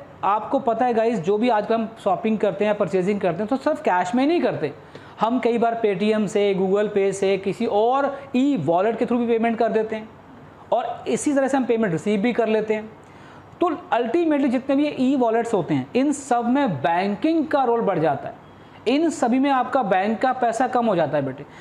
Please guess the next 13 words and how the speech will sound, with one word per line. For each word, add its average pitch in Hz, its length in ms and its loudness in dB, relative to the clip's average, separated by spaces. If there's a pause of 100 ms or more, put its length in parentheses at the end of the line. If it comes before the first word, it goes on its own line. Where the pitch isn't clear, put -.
(160)
यानी 226 360 0
कैश 240 420 0
का 302 160 -2
मतलब 254 380 0
मेरा 240 180 2
यहाँ 208 280 2
पे 277 80 2
कैश 254 540 0
और 262 120 2
बैंक 185 500 0
दोनों 277 420 0
से - 160 0
है। 143 120 -2